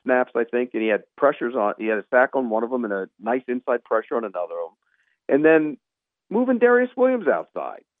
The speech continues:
He's an outside corner. They tried to make him a nickel corner. That's not what he is.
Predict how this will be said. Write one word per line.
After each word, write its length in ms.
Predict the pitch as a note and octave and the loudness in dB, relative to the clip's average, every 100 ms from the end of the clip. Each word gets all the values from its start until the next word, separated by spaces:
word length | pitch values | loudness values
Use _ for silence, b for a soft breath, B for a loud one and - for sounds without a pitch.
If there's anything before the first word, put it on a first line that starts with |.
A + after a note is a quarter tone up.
| _ | _
He's 160 | C4+ | -4
an 100 | B3 | -4
outside 640 | G#3+ - G#3+ - A#3+ A3+ - | -4 -4 -4 -2 -2 -2 -2
corner. 480 | A3+ B3 B3 - _ _ _ _ | 0 0 0 -6 _ _ _ _
They 100 | - | 0
tried 320 | D#3+ G#3 G#3 A3 | 0 2 2 2
to 60 | |
make 240 | G#3 G3 G3+ | 2 2 2
him 100 | G#3 | 0
a 40 | |
nickel 300 | G#3 A3+ A3+ | 2 2 0
corner. 320 | G3+ D#3 A2+ G2+ | 0 0 0 0
That's 180 | D#3+ | -4
not 160 | - D4+ | 2 2
what 140 | - | 4
he 160 | G3+ G#3 | 0 0
is. 240 | A#3+ A3+ | 2 2